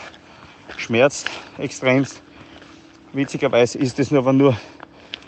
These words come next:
hin und wieder und nicht jeden Tag. Und auch selbst wenn es grad jetzt ist, nach einer Stunde hört es wieder auf und dann kann ich wieder laufen. Aber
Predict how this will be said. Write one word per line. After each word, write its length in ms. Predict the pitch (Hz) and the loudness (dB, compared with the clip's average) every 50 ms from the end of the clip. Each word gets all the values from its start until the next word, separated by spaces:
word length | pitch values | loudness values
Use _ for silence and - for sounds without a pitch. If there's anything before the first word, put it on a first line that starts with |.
| - - - | -14 -4 0
hin 200 | 143 147 151 147 | 0 2 2 0
und 320 | 135 127 120 113 101 - | 0 0 -2 -2 -2 0
wieder 340 | 135 160 180 196 196 185 135 - - - - - - - - - - - - - - - - - - - - - - | 0 0 4 4 4 4 2 0 -10 -18 -20 -20 -20 -20 -20 -20 -20 -20 -20 -20 -20 -20 -20 -20 -20 -20 -20 -12 -10
und 160 | 135 120 - | -10 -4 0
nicht 240 | 131 123 113 - - | 0 0 0 0 0
jeden 300 | 123 127 135 143 143 123 | 2 2 2 2 0 2
Tag. 320 | 135 131 143 175 170 - - - - - | 4 4 4 4 2 0 -8 -16 -14 -10
Und 200 | - 135 120 - | -8 -4 0 2
auch 120 | 127 127 | 2 2
selbst 360 | 120 - 143 143 143 - - - - - - - - - - - - - - | 2 2 0 0 0 -2 -20 -20 -20 -20 -20 -20 -20 -20 -20 -20 -20 -10 -2
wenn 180 | 123 147 180 190 | 0 2 2 2
es 160 | 165 - - | 2 0 2
grad 200 | 160 160 147 143 | 2 2 2 2
jetzt 380 | 131 120 131 131 - - - - | 0 0 0 0 -2 -6 -8 0
ist, 340 | 151 151 185 - - - - - - - - - - - - - - - _ _ _ - - - - _ - - - | 0 0 0 0 -6 -14 -16 -20 -20 -20 -20 -20 -20 -20 -20 -20 -20 -20 _ _ _ -20 -20 -20 -20 _ -20 -16 -6
nach 140 | - 123 107 | -4 -2 0
einer 180 | 127 131 131 123 | 2 2 0 0
Stunde 360 | - - 156 156 175 165 - | 0 0 0 0 0 0 0
hört 180 | - 147 147 143 | 0 0 0 0
es 180 | 151 131 - 143 | -2 -4 0 0
wieder 180 | 143 131 117 | 4 6 6
auf 220 | 120 147 151 - - - - - - - - - - - - - - - _ - | 6 6 4 0 -6 -20 -20 -20 -20 -20 -20 -20 -20 -20 -20 -20 -20 -20 _ -14
und 140 | - 120 110 | -10 -2 -2
dann 120 | 120 123 | -2 0
kann 160 | 120 123 127 131 | 2 0 0 0
ich 80 | 131 | 2
wieder 160 | 127 135 135 | 0 0 2
laufen. 400 | 135 143 143 156 139 - - 123 98 - - - - | 2 4 4 4 2 0 -4 -10 -10 -12 -12 -16 -12
Aber 260 | - 117 107 120 117 | -6 0 0 0 0